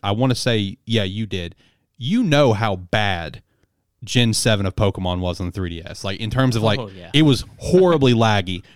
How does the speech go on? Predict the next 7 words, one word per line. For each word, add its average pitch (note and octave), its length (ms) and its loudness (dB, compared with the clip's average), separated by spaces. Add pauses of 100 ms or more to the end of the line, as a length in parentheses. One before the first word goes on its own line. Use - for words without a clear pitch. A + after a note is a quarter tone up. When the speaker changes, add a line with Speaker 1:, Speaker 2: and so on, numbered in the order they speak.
(320)
Speaker 1:
Horribly. A#2 680 2 (200)
There D#3+ 220 2
were F#3+ 160 2
people, F#3 520 2 (320)
uh, A#2+ 200 -4
and A2+ 100 0
I, A#2 200 -2